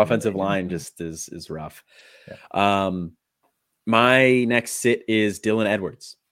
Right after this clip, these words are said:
Speaker 1: running back, Colorado. Don't, don't do it. Don't fall for it. Don't fall for the overreaction. Uh, he had five catches for a hundred thirty-five yards and three touchdowns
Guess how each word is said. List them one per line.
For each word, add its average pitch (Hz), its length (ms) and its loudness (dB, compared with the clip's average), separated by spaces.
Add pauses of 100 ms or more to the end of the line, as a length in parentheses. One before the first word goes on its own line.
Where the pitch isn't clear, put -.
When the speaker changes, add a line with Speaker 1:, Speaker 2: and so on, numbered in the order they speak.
(280)
Speaker 1:
running 90 200 -6
back, 85 300 -8 (220)
Colorado. 87 640 -4 (880)
Don't, - 240 -2 (180)
don't 95 200 -8
do 95 140 0
it. - 180 -10 (100)
Don't 90 200 -6
fall 95 200 0
for 98 220 -2
it. 90 180 -4 (380)
Don't 87 180 -8
fall 98 180 -2
for - 80 -12
the 98 100 -4
overreaction. 92 760 -6 (540)
Uh, 90 220 0
he 113 200 -4
had 139 180 0
five 139 560 -2
catches 139 480 -2
for 117 140 0
a 110 40 0
hundred 120 240 -2
thirty-five 117 380 -2
yards 110 240 0
and 98 160 -8
three 101 320 -10
touchdowns 90 920 -8